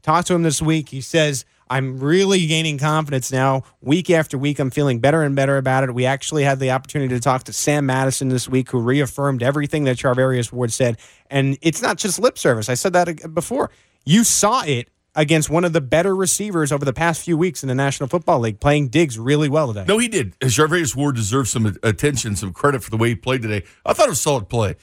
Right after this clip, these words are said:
Speaker 2: The way he was manning up, the way he was going for the football. Charvarius Ward's turned a corner. And I, I know he's often criticized at times, but this secondary has been good. They only get better with a better pass rush, which they've been able to develop, which will only help these guys even further,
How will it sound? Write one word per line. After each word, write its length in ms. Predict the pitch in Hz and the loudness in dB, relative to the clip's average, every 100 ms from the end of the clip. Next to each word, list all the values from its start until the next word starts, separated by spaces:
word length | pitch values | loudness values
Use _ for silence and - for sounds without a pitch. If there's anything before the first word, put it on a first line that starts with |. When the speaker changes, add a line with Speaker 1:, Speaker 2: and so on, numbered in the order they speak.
| _ _ | _ _
Speaker 2:
The 80 | - | 0
way 100 | 165 | 2
he 60 | 175 | 2
was 180 | 110 120 | -2 -2
manning 360 | 143 143 135 | -2 -2 -2
up, 200 | 135 131 | -2 -4
the 60 | 117 | -2
way 140 | 127 | -2
he 40 | 127 | 0
was 140 | 101 | -2
going 200 | 123 135 | -2 -2
for 120 | 127 | 0
the 80 | 120 | -2
football. 500 | - 127 123 120 104 _ _ | 0 -2 0 -2 -2 _ _
Charvarius 480 | - 254 262 220 127 | -2 0 0 -2 -2
Ward's 280 | 151 123 | -2 -2
turned 200 | - 139 | -4 -4
a 60 | 110 | -4
corner. 420 | - 98 90 78 - _ _ - | -6 -6 -6 -8 -14 _ _ -2
And 260 | 139 135 135 | 0 2 0
I, 440 | 135 147 131 135 | -2 -4 -4 -2
I 40 | |
know 140 | 147 170 | 0 0
he's 120 | 131 | 0
often 300 | 139 139 107 | 0 -2 -6
criticized 640 | - 131 - 131 127 110 | -4 -2 0 0 0 -4
at 220 | - 139 - | -4 -4 0
times, 400 | 135 131 123 - _ _ - | 0 0 -2 -8 _ _ -6
but 100 | 127 | -2
this 140 | 214 | 0
secondary 560 | - 233 202 143 127 113 | 2 0 0 -2 0 0
has 220 | 127 117 | 0 -2
been 200 | 120 101 | -4 -4
good. 180 | 107 110 | -2 0
They 80 | 147 | 0
only 140 | 202 | 0
get 160 | 120 104 | -4 0
better 240 | 139 127 | 0 0
with 100 | 120 | -4
a 20 | 104 | -4
better 220 | 110 98 | -2 -2
pass 360 | 123 123 110 | 2 0 0
rush, 240 | 110 95 - | -4 -4 -6
which 140 | 92 | -6
they've 160 | 113 110 | -4 -2
been 100 | 110 | -2
able 300 | 110 107 92 - _ _ | -2 -4 -6 -14 _ _
to 100 | 143 | 0
develop, 460 | 123 95 120 113 107 | 2 4 2 2 -4
which 140 | 101 | -4
will 80 | 117 | -2
only 120 | 117 | 0
help 200 | 117 92 | -2 -2
these 160 | 113 92 | -6 -2
guys 260 | 113 95 | -2 -2
even 140 | 98 90 | -6 -4
further, 460 | 143 147 113 92 | 0 2 0 -4